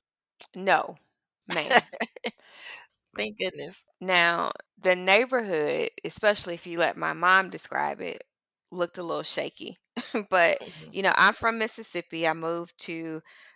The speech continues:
Speaker 1: a relatively urban Northeast area that just didn't look like what my mom was used to when it came to apartment communities.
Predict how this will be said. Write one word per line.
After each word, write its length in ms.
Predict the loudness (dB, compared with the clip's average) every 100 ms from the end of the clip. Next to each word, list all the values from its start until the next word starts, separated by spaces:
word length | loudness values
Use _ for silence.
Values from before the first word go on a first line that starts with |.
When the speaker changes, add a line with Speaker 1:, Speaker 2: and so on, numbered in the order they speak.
| -2
Speaker 1:
a 100 | -2 _ _ _ _
relatively 720 | 4 4 4 0 -2 -2 -4 -4 2
urban 560 | 6 6 4 0 -2 -2
Northeast 640 | 0 0 -4 -6 -6 -8 -2
area 640 | 2 2 2 2 0 0 -4 _ _ _ _ 4
that 300 | 6 6 2
just 380 | 4 4 2 -2
didn't 320 | -2 -2 -4
look 220 | -6 -6
like 300 | -2 -2 -2 _ _
what 220 | -4 -4 0
my 160 | 0
mom 300 | 0 0 -2
was 160 | -6 -10
used 220 | -12 -12
to 120 | -12
when 160 | -10 -8
it 140 | -10
came 320 | -10 -12 -10 -12
to 140 | -8 -8
apartment 440 | -6 -6 -6 -8 -16
communities. 640 | -16 -14 -14 -16 -20 _